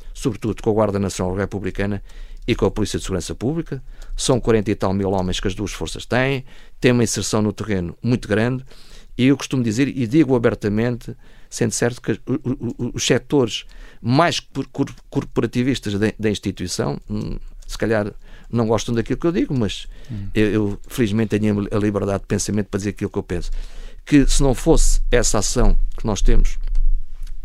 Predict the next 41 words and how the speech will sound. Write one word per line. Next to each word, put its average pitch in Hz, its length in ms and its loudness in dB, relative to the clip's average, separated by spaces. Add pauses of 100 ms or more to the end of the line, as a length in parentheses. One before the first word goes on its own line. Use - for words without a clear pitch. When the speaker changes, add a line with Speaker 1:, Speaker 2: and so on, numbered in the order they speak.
Speaker 1:
que - 60 -6
não 98 60 -4
é 87 40 -8
perfeita, - 500 -2 (160)
há - 100 -16
sempre 98 200 -4
uma 98 60 -4
coisa 101 200 -2
ou 98 80 -2
outra 107 280 -4 (580)
que, 104 160 -8 (100)
que 117 120 -6
não 107 120 2
corre 101 280 2
bem, 82 260 -6 (340)
mas 120 400 2
no 151 200 6
essencial, 123 480 2
se - 100 -6
não 135 80 0
fosse 120 300 0
essa 107 160 -2
atuação 107 360 -2
que - 80 -6
nós 107 160 0
temos 104 220 -4
tripartidas 113 640 0
por 101 140 -2
estas - 260 -6
forças - 420 -6 (640)
e, 92 280 -4
e 95 60 2
outras, - 460 0
geralmente 87 300 -8
o 85 60 -8
cef, - 440 -2
a, 90 80 -8
o-, 95 240 -4
a - 80 -6
outros 92 220 -4
níveis, 120 340 2